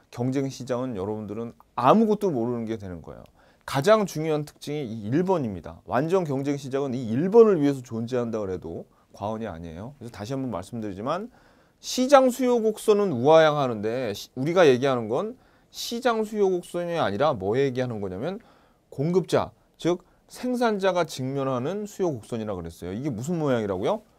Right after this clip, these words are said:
수평이다. 수평. 그다음에, 어, 완전 경쟁 시장에서 이윤 극대화 생산량은 엠알은 엠씨에서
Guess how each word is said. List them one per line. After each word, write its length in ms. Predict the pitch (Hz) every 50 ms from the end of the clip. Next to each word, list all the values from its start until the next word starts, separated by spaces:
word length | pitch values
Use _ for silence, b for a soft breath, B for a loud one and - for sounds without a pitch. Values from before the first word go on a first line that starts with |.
| b b b
수평이다. 640 | - - - - - - 262 220 170 127 - - - _ _ _ _ _
수평. 580 | _ - - - - 139 92 95 117 175 247 285 - B B B B B B B B B B B B B
그다음에, 520 | - 175 214 214 185 143 131 151 190 220 - _ _ _ _ _ _ _
어, 240 | 120 127 135 135 120
완전 420 | 110 107 120 135 175 214 226 220
경쟁 340 | 220 220 208 202 196 196 196
시장에서 420 | 190 - - 190 180 175 170 180 165
이윤 380 | 135 120 120 151 165 170 170
극대화 340 | 156 151 - - 165 151 147
생산량은 760 | 151 156 143 143 156 147 139 131 127 123 135 160 185 190 185 b b b b b b b _ _
엠알은 640 | 110 123 143 156 165 160 160 156 160 180 185 175 - -
엠씨에서 1080 | - 113 117 135 151 160 - - - - 175 165 151 147 147 151 190 196 214 214 214